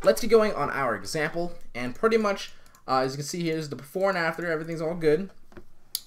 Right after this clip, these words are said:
The only thing you're gonna probably need is a picture, which I'm gonna be using this one again, right? The Call of Duty four remastered guy right here.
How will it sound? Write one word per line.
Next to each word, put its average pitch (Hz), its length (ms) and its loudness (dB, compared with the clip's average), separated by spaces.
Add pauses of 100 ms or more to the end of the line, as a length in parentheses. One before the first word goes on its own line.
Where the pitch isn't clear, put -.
The 165 80 2
only 196 120 2
thing 208 100 2
you're 196 100 4
gonna 180 100 0
probably 170 220 2
need 214 300 -2
is 170 200 -2
a 151 120 4
picture, 180 640 -2 (260)
which 139 180 -4
I'm 147 140 -2
gonna 151 140 0
be 143 80 -2
using 139 260 -2
this 127 160 -4
one 135 100 -4
again, 110 320 -4
right? 110 180 0
The 113 80 -8
Call 120 200 0
of 113 60 -8
Duty 113 100 -6
four 113 360 -2
remastered 113 560 -4
guy 107 200 -2
right 98 180 -4
here. 117 280 -4